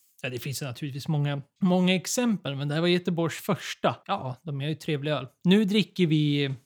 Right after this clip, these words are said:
Himmel och, Himmel och hav heter den. En West Coast ipa. Som jag tror är väl mer av en sån här, jag menar, en, en, en standardbutelj de gör. Sex komma sex procent.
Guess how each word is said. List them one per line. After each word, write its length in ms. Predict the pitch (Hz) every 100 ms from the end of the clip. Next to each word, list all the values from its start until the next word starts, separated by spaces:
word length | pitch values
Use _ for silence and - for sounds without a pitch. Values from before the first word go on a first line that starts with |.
| _ _ _ _
Himmel 360 | 214 185 185 185
och, 280 | 196 175 _
Himmel 280 | 202 208 247
och 60 |
hav 480 | 240 285 180 117 117 120 -
heter 220 | 135 131
den. 180 | 113 -
En 160 | 160 165
West 340 | 202 - -
Coast 280 | 185 156 -
ipa. 400 | 190 135 _ 196 - _ _ _ _ _ _ _
Som 400 | - - 165 151 156
jag 320 | 175 151 -
tror 600 | - 185 247 190 139 139
är 240 | 135 127
väl 160 | 127 131
mer 400 | 143 143 139 120
av 180 | 120 123
en 120 | 117
sån 160 | -
här, 240 | 131 - 135 -
jag 120 | 131
menar, 280 | 117 117 147
en, 140 | 156 160
en, 380 | 160 180 180
en 200 | 185 233
standardbutelj 1300 | 202 - 226 151 131 143 135 131 156 - 156 127 135 _ _ _ -
de 160 | 131
gör. 320 | 123 92 - - _ _ _ _ _ _
Sex 200 | - 240
komma 180 | - 196
sex 220 | 185 175
procent. 460 | - 156 147 143 -